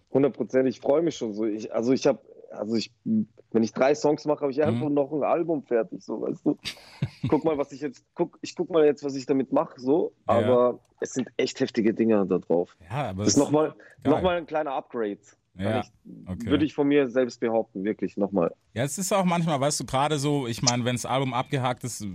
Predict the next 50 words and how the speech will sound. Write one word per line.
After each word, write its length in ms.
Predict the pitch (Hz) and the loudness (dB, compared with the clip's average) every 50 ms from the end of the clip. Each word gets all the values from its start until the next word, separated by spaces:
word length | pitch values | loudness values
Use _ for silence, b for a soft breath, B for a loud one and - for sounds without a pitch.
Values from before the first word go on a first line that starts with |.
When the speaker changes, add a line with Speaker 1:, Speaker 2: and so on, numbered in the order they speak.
| 85 - - 101 | -12 -6 -2 2
Speaker 2:
weiß 220 | 110 123 131 - - | 2 4 4 2 0
man 200 | 139 127 123 117 | 0 0 0 0
so 120 | 120 123 | 0 0
als 180 | 107 110 107 - | 0 0 -2 -4
Künstler, 320 | - 151 139 - 147 127 | -4 -4 -2 0 0 2
dann 140 | 117 113 117 | 2 2 2
ist 120 | 113 - | 0 0
erstmal 420 | - 120 120 120 - 139 117 113 104 | 0 0 0 2 0 0 0 0 0
so 240 | 104 113 113 110 - B B B B B B B | 0 0 0 0 -2 B B B B B B B
einmal 260 | 120 131 131 127 123 | 2 4 4 4 4
durchatmen, 600 | 101 139 156 170 - 165 156 165 165 156 156 131 | 4 4 4 4 4 4 4 4 4 2 0 0
aber 200 | 107 117 123 120 | 0 2 2 2
auch 160 | 123 - - | 2 2 2
nur 140 | 123 113 101 | 0 -2 0
kurz. 420 | - - 147 165 190 - - - - | 0 -2 -2 -2 -2 -4 -8 -8 -4
Also 240 | 95 104 98 101 87 | -2 -2 0 0 0
angenommen, 380 | 98 113 113 117 113 117 113 110 | 0 0 0 0 0 0 2 4
das 80 | 120 | 6
Speaker 1:
Ja. 40 | 117 117 | 6 6
Speaker 2:
wär 40 | 117 | 4
jetzt 120 | 110 - | 2 -4
alles 280 | - 110 113 117 - - | -6 -6 -4 -6 -6 -6
normal, 440 | 120 117 113 117 120 123 127 127 107 | -6 -4 -2 -2 -2 -2 -2 -2 -2
weil 120 | 110 110 | -2 -2
dann 160 | 113 117 113 | -2 -2 -2
bist 200 | 98 127 117 - | -4 -4 -6 -8
du 40 | - | -8
schon 180 | - - 120 117 | -8 -6 -6 -4
wieder 220 | 120 123 123 113 | -4 -4 -4 -4
im 120 | 120 117 | -4 -6
Kopf 280 | 98 113 127 120 - - | -4 -4 -6 -6 -6 -8
im 140 | - 117 120 | -8 -4 -4
nächsten 320 | 110 113 117 - - 113 | -4 -4 -4 -6 -6 -4
Album 280 | 92 104 110 110 107 101 | -4 -2 -2 -2 -2 -4
plus 280 | - - 127 120 - - | -4 -6 -8 -8 -8 -10
Tour, 440 | - - 123 123 127 123 123 120 101 | -10 -6 -4 -2 -2 -2 -2 -2 -4
plus 420 | - - 120 110 - - - - - | -6 -6 -6 -6 -6 -6 -8 -10 -10
Termine 640 | - 127 113 107 113 110 107 110 110 110 110 104 | -6 -4 -2 0 0 0 0 0 0 0 -2 -2
und 140 | 95 101 98 | -4 -4 -4
bla 160 | 101 104 113 | -2 -2 -2
bla 140 | 120 120 117 | -2 -2 -2
bla 260 | 98 104 104 104 107 | -2 -2 -2 -2 -2
und 140 | 95 101 101 | -2 -4 -4
das 160 | 101 101 - | -4 -6 -6
hast 160 | 127 117 - | -8 -8 -8
du 40 | 110 92 | -8 -10
jetzt 120 | - - | -10 -8
halt 140 | 90 85 73 | -10 -8 -8
alles 260 | 71 80 80 - - | -10 -10 -10 -10 -10
nicht. 260 | 80 76 73 - _ | -12 -12 -12 -14 _